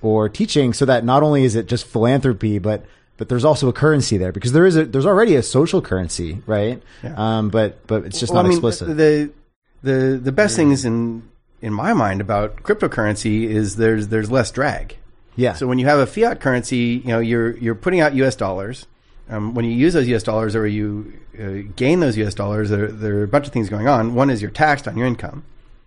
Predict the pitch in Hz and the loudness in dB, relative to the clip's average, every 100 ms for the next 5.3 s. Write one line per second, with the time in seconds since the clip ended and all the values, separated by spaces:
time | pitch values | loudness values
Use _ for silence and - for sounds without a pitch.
0 | _ - 110 107 113 104 131 123 110 123 | _ -12 -8 -6 -6 -6 -2 0 0 2
1 | 139 127 107 104 110 101 104 98 - - | 2 0 -2 -2 -2 -2 -4 -6 -8 -14
2 | - 143 147 98 160 - _ _ _ - | -4 -2 -2 -6 -12 -16 _ _ _ -14
3 | 110 113 110 - _ 107 156 - 113 113 | -10 -10 -12 -20 _ 0 0 0 0 0
4 | 143 113 147 120 - - 160 151 110 98 | -2 0 0 0 -2 -2 0 0 0 0
5 | 143 - 131 | -2 -2 -10